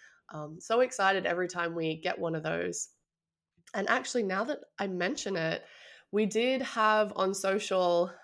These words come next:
um, a call out to our audience to say, "What are you most proud of achieving this year in twenty twenty-two?" And we got one back from our friend Linda at Sport Bike Girls. And she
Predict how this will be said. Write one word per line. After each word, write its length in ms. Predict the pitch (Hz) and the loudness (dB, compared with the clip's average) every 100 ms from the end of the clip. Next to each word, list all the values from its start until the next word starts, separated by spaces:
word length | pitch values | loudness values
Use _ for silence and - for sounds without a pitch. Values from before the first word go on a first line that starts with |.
| - - | -12 0
um, 260 | 170 165 | 0 0
a 140 | 165 165 | -2 -4
call 260 | 196 190 | 2 4
out 220 | 180 175 | 6 4
to 120 | - 170 | 4 2
our 140 | 165 | 2
audience 440 | 175 170 165 175 - | 2 2 0 -4 -10
to 60 | |
say, 580 | 165 175 160 156 160 156 - - - - | -6 0 2 2 0 -4 -10 -20 -20 -12
"What 720 | 160 180 180 175 - - - - - | 0 8 8 8 4 -6 -6 -4 2
are 220 | 170 170 | 4 6
you 180 | 170 170 | 4 2
most 420 | 165 165 - - | 2 0 -6 -2
proud 220 | 180 160 | 4 6
of 80 | 160 | 6
achieving 420 | 160 220 233 226 | 2 0 2 2
this 240 | 175 170 156 | 0 -2 0
year 200 | 151 156 | 2 2
in 100 | 160 | -2
twenty 240 | - 165 | -4 -4
twenty-two?" 680 | 160 165 160 - 180 143 156 - _ - - - - | -4 -2 -2 0 0 0 -4 -10 _ -20 -20 -20 -8
And 100 | 175 | -2
we 100 | 180 | 0
got 220 | 180 185 | 0 2
one 200 | 202 202 | 2 4
back 320 | 185 170 170 | 6 6 4
from 420 | - - 170 170 170 | -4 0 2 2 2
our 140 | 175 | 0
friend 340 | 175 175 165 165 | 0 0 0 0
Linda 340 | 165 170 175 | 0 0 2
at 220 | 165 - - | 2 0 -4
Sport 440 | - 180 185 - | -4 0 0 4
Bike 340 | 170 165 - - | 4 4 0 -2
Girls. 560 | 160 156 170 262 277 - - - - - - | 0 2 2 0 -4 -12 -16 -20 -20 -20 -2
And 520 | 180 170 160 160 160 | 2 4 4 2 0
she 640 | - - 214 214 214 214 | -2 0 2 4 4 4